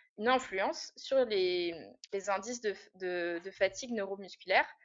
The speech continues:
et, euh, les contractions musculaires et la fatigabilité à l'effort et l'endurance de force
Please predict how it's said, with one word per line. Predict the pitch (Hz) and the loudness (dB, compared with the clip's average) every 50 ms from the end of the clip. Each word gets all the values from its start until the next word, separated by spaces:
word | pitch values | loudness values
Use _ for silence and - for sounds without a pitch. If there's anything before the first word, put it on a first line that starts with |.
| - - - _ _ _ | -20 -20 -20 _ _ _
et, | - 180 214 233 233 214 | -2 0 4 6 8 8
euh, | 185 180 | 8 6
les | 185 180 | 4 0
contractions | 185 - 214 202 - 185 185 - - 208 | -4 -4 -8 -4 -2 -4 -4 -4 -10 -12
musculaires | 202 185 - - - 202 196 214 247 262 247 - | -12 -12 -14 -14 -8 0 6 6 6 6 4 2
et | - 262 | 0 4
la | 254 226 214 | 4 4 4
fatigabilité | - 208 208 208 - - 208 196 196 190 190 190 - - 196 | 4 2 0 0 -4 -4 -4 -4 -4 -6 -12 -10 -4 0 0
à | 196 185 | 2 2
l'effort | 180 - - - 220 226 254 277 262 262 - _ | 0 -6 -2 4 8 8 8 8 6 0 -6 _
et | 233 247 | 0 0
l'endurance | 233 214 208 196 190 185 185 180 | 0 0 -2 -4 -8 -10 -10 -12
de | - 185 | -12 -14
force | - - 233 262 285 | -6 0 0 0 0